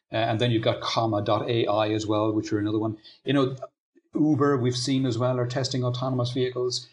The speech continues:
So we're getting into an, a, a, a whole world where the, the way we move ourselves around is going to change enormously. Uh, if you think of the cost of a taxi today, uh, I was in, uh, Athens in Greece a few weeks ago,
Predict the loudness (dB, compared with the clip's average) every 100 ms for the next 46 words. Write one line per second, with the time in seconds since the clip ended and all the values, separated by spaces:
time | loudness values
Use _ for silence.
0 | _ -4 0 0 -2 -8 -16 -2 2 2
1 | 2 2 0 0 0 0 0 0 -2 -2
2 | -4 -6 -6 -6 -6 -4 -2 2 2 2
3 | 0 0 2 2 0 -2 -4 -2 0 -2
4 | -6 _ 0 0 2 2 2 0 2 0
5 | 0 0 0 0 0 -2 -2 -4 -2 -2
6 | -2 -2 -4 -6 -6 -6 -8 -10 -12 -12
7 | -10 -10 -10 -10 -10 -10 -12 -14 _ _
8 | _ -20 -18 -20 _ 0 0 0 0 0
9 | 0 -2 -2 0 0 0 -4 -4 -4 -4
10 | -4 -2 -2 -6 -2 0 0 -4 -6 -4
11 | -4 -2 -2 -2 -2 -4 -4 -6 -8 -14
12 | _ _ -20 -20 _ -2 2 2 2 0
13 | 0 -2 -4 -2 0 0 0 -2 -2 -2
14 | -4 0 0 0 -4 -4 -4 -4 -4 -6
15 | -6 -8